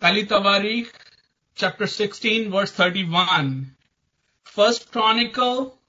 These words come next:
chapter six, sixteen, verse thirty-one, अगर आप निकालें और इसको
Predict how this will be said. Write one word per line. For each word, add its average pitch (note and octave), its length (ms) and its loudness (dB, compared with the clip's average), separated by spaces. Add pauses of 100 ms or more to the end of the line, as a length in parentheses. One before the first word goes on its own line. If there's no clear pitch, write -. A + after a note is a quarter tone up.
(460)
chapter F#3+ 300 -2
six, - 480 -2 (140)
sixteen, A#3+ 640 0 (840)
verse A3 500 2
thirty-one, G#3+ 720 4
अगर G#3 180 2
आप F#3 280 6 (840)
निकालें F#3 520 2 (560)
और F3 440 4 (100)
इसको - 580 -10